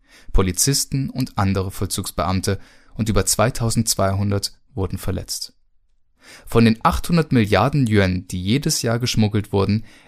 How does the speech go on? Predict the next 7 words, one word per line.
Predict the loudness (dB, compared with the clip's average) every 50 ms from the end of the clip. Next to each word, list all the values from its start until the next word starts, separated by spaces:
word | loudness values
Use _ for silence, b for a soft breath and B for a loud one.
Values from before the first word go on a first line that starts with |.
| B -2
entfielen | -2 -2 0 -2 -2 0 0 2 2 4
mindestens | 4 4 2 0 -2 -2 -2 -2 -2 -4 -2
fünfhundert | 2 4 6 6 6 4 2 2 2 2 0 0 0
Millionen | -2 0 0 0 0 2 2 2 0 0 -2
auf | -6 -4 -4
das | -4 -4 -2
Militär. | -2 -2 -2 -4 -4 -6 -8 -8 -10